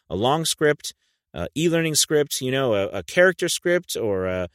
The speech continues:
a book, an audiobook, we have to ask questions of the text, of the, the, the context of the whole performance in order to give us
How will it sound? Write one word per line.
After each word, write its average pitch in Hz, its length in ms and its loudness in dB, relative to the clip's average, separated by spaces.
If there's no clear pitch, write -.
a 87 180 -6
book, 151 380 2
an 101 160 -6
audiobook, 165 520 2
we 190 500 -2
have 160 300 0
to - 100 0
ask - 200 -2
questions 117 880 0
of 147 200 2
the 170 80 -2
text, - 600 -2
of 156 440 4
the, 131 500 2
the, 120 500 0
the - 40 0
context - 960 -2
of 127 140 0
the 127 120 2
whole 139 140 0
performance 151 720 0
in 139 120 -4
order 160 300 6
to 165 120 0
give 170 260 4
us 127 560 4